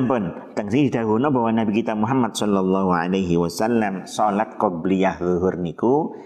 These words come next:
pira rek? Empat rakaat dan panjang. Dan Nabi dawuh, "Hadza waqtun tuftahu fihi abwabus sama."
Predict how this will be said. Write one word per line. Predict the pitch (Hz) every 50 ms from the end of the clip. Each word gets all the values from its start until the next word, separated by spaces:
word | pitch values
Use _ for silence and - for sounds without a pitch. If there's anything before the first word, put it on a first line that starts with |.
| - - - -
pira | 110 101 85 87 82
rek? | 90 104 - - - - - - -
Empat | 113 107 98 107 104 - 101
rakaat | 98 101 - - 123 123
dan | - 110 98 95 -
panjang. | - 101 101 95 85 87 80 78 - - - - - - - -
Dan | 110 117 120
Nabi | 123 113 113 120 117
dawuh, | 113 104 95 101 131 156 160 156 156
"Hadza | - 101 127 135 127 113 113 104
waqtun | 98 123 143 - - - - - 175 156 - - - - - -
tuftahu | _ 151 135 - - - 131 120 - 127 110 101
fihi | - 139 139 127 110 104
abwabus | - - 98 90 90 95 101 98 85 90 - - -
sama." | 87 85 85 92 98 95 -